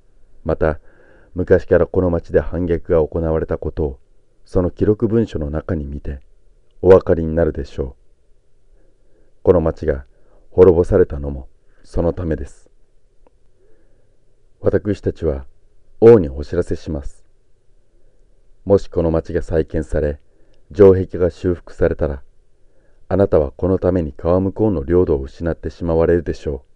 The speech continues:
う。王は、参事官レフム、書記官シムシャイ、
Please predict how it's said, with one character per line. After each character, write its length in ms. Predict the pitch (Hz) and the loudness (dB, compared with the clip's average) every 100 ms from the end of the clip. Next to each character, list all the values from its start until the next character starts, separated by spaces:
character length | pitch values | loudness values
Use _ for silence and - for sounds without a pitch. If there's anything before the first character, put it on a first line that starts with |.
| _ _ _ _ _ _ - _ _ _ _ _ _ - _ _ _ _ - - - - _ - _ _ - _ _ - _ - | _ _ _ _ _ _ -20 _ _ _ _ _ _ -20 _ _ _ _ -20 -20 -20 -20 _ -20 _ _ -20 _ _ -20 _ 4
う。 80 | 107 | 6
王 80 | 87 | 6
は、 200 | 67 67 - _ - _ _ | 4 -6 -20 _ -20 _ _
参 280 | - 101 104 | -2 0 0
事 100 | - | -2
官 260 | 85 71 69 | -4 -4 -4
レ 100 | 78 | -6
フ 140 | 78 | -6
ム、 140 | 69 - - - _ _ _ | -12 -18 -20 -20 _ _ _
書 180 | - 98 | -6 -6
記 120 | - | -6
官 260 | - 82 67 | -4 -4 -4
シ 200 | - - | -12 -4
ム 100 | 101 | -4
シ 120 | - | -4
ャ 100 | |
イ、 20 | 73 | -8